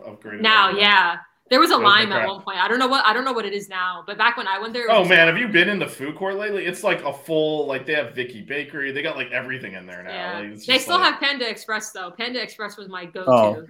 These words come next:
Speaker 3: that's a
Speaker 2: Like,
Speaker 3: staple.
Speaker 2: I
Speaker 3: That's a staple.
Speaker 2: The orange chicken bowl. Whew.
Speaker 1: They
Speaker 2: I had
Speaker 1: actually,
Speaker 2: that
Speaker 1: they
Speaker 2: every
Speaker 1: actually had,
Speaker 2: Tuesday my senior
Speaker 1: they ha-,
Speaker 2: year.
Speaker 1: actually had brand name Taco Bell when I was in school.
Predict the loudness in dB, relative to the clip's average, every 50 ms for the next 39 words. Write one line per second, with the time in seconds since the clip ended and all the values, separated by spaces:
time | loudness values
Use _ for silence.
0 | -6 -6 -2 -2 -2 -2 -2 -2 0 0 0 0 -2 -2 -4 -4 -4 -6 -10 -14
1 | -18 _ _ _ _ _ _ -12 -12 -8 -8 -6 -6 -4 -4 -4 -6 -6 -6 -4
2 | -4 -4 -2 -2 -4 -4 -4 -6 -8 -10 -10 -10 -8 -8 -8 -6 -6 -6 -6 -6
3 | -8 -10 -10 -6 -4 -2 -2 -4 -6 -8 -18 _ _ _ _ _ _ _ _ _
4 | _ _ _ _ _ -2 0 0 0 2 2 2 2 2 4 4 6 4 4 4
5 | 0 0 2 4 4 4 2 2 -2 -8 -12 -14 -14 -16 _ -18 -18 -14 -12 -6
6 | -2 0 0 0 0 2 0 0 0 0 -2 -2 -2 -2 -4 -4 -2 -2 -2 -2
7 | -2 -4 -6 -6 -8 -8 -10 -10 -10 -10 -12 -10 -8 -8 -8 -8 -8 -10 -14 -14
8 | -16 -18 -18 -20 -20 -20 _ -20 -20 -20 _